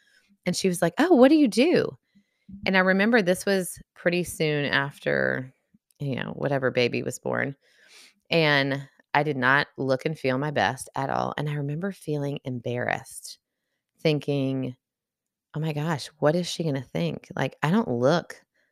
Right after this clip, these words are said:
like a fitness instructor right now. I don't look like a fitness studio owner. Like, what is she gonna think of me?"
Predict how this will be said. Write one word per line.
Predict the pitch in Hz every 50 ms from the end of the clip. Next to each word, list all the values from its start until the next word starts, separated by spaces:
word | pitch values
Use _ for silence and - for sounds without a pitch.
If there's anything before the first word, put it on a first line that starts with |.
| _ _ _ _ _ _ _ _ _ -
like | 151 139 -
a | 123
fitness | - - - - - - 117 127 127 - - - - - - - _ _ -
instructor | 131 127 - - - - - - - - -
right | 60 60 -
now. | - - 60 62 65 - - -
I | 160
don't | 180 - -
look | 139 151 170 -
like | 180 160 - 131
a | 120 110 - _ _ _ _ _ _
fitness | - - - - - - - - 123 120 -
studio | - - - - - - - 127 123 127 120 123 123 120 120 -
owner. | - 120 123 120 117 120 139 156 175 175 _ _ _ _ _ _ _ _ _ _ _ _ _ _ _ -
Like, | 156 147 -
what | 147 156 175
is | 196 196
she | - - 220
gonna | 208 196 175
think | 143 - - - 190 254 -
of | - - -
me?" | - 50 50 - - - _ _